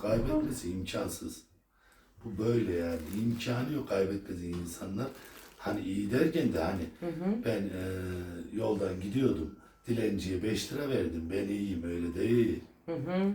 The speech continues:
Speaker 1: Bura iyi olacak.
Speaker 2: Tabii.
Speaker 1: İyi derken bura iyi olacak. Herkes için iyi düşüneceksin. Sana kötülük yapsalar bile sen iyi olacaksın. Onu olabiliyorsan
Speaker 2: Hı hı.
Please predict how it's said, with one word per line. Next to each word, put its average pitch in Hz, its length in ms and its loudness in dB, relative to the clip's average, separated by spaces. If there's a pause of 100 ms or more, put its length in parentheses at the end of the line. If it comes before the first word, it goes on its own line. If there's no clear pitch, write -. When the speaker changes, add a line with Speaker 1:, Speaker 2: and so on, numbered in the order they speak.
(440)
Speaker 1:
Bura 104 280 6
iyi 90 200 0 (160)
olacak. 78 260 -6 (880)
Speaker 2:
Tabii. 233 240 10 (300)
Speaker 1:
İyi 104 180 2
derken 143 400 6 (100)
bura 101 240 8
iyi 110 240 6
olacak. 110 440 4 (600)
Herkes 151 600 10
için - 280 -2
iyi 120 280 6
düşüneceksin. 82 720 -4 (340)
Sana 120 360 4
kötülük 131 440 4
yapsalar 160 560 6
bile 185 160 8
sen 135 240 2
iyi 135 240 4
olacaksın. 85 640 -2 (380)
Onu 117 260 4
olabiliyorsan 165 800 6
Speaker 2:
Hı 160 40 -2
hı. 175 540 -4